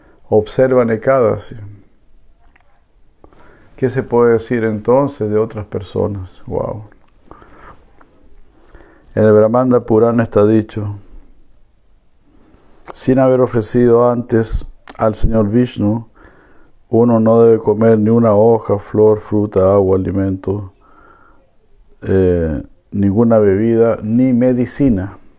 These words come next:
Aquellos que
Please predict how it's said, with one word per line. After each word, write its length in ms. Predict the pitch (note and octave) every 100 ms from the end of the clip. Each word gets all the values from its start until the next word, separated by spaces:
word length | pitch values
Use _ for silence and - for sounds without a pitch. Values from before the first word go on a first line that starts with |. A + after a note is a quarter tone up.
| _ - _ _ _ - - - - - _ - - - - - - - -
Aquellos 540 | G2+ - A#2+ B2 A2+
que 400 | - B2+ A#2